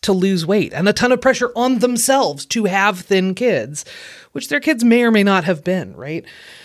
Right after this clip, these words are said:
Um, and what that means in the long term is if you have a parent who's been pressuring you to change for your whole life, that really takes a toll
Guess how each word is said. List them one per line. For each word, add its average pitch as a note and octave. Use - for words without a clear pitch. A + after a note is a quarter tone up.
Um, G3
and A3
what A3+
that A#3+
means A3
in F#3+
the G3
long C4+
term A#3
is A3
if A3+
you A#3
have A3+
a G#3+
parent G#3
who's G3+
been F#3+
pressuring G3
you F3+
to F3
change F#3
for D#3
your D3+
whole D#3+
life, F#3
that A3
really G3
takes D#3+
a F3+
toll C3